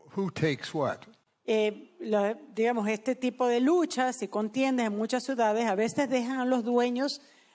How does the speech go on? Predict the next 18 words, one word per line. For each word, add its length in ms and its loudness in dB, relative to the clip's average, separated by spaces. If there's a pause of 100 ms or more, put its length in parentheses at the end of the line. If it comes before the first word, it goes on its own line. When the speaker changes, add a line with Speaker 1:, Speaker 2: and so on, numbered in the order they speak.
(220)
Speaker 2:
mirando, 720 2 (360)
viendo 920 0
cómo 600 2
cada 260 2
persona 520 -2
toma 260 0
lo 100 2
que, 140 -2
lo 320 -4
que 100 0
no 100 2
es 80 0
suyo. 480 -6
Speaker 1:
And 200 0
they 120 2
can't 360 -2
do 160 0
anything. 460 -4